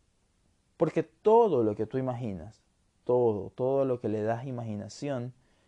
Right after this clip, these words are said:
tu cerebro comienza a darle un poco más de prioridad. Por ejemplo, piensa en las personas, pregúntale a cualquier mujer que haya estado embarazada alguna vez. En cuanto se enteraron que estaban embarazadas,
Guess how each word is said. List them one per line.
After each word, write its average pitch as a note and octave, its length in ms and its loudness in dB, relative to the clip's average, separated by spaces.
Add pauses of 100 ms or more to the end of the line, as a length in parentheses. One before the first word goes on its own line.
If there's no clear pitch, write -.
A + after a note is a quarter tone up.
(300)
tu C3 120 -10
cerebro B2+ 640 2 (360)
comienza A#2 400 -4
a A#2+ 40 0
darle A#2 260 0
un A2+ 80 -4
poco A2+ 260 -2
más G#2 180 -4
de G#2+ 100 -4
prioridad. F#2+ 560 -4 (800)
Por B2 180 10
ejemplo, A#2+ 560 0 (1500)
piensa B2+ 300 2
en B2 40 0
las - 120 -4
personas, A2 560 -2 (280)
pregúntale F3+ 380 4
a E3 40 2
cualquier C#3+ 300 2
mujer C#3+ 340 -2
que C3 100 0
haya C3+ 100 2
estado C3 240 -2
embarazada A#2+ 500 2
alguna B2 320 2
vez. C#3 260 0 (320)
En B2+ 100 -8
cuanto C3 280 2
se C3+ 100 -8
enteraron C#3 560 4
que D#3+ 60 -8
estaban D3+ 320 -2
embarazadas, A#2 800 0